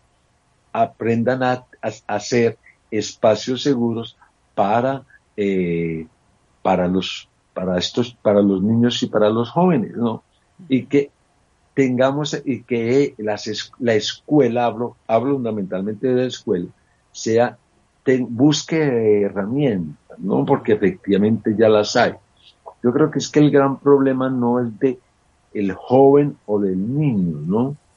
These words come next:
El gran problema es del adulto, ¿no?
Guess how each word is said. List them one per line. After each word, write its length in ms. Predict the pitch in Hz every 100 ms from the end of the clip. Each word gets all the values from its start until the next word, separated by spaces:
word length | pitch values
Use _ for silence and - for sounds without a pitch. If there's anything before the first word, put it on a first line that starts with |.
| _ _ _
El 200 | 104 107
gran 320 | 110 107 107
problema 680 | 120 131 120 123 123 127 - -
es 320 | 117 110 98
del 680 | 117 113 104 95 90 87 82
adulto, 800 | 82 117 135 107 87 - - 71
¿no? 340 | 85 107 120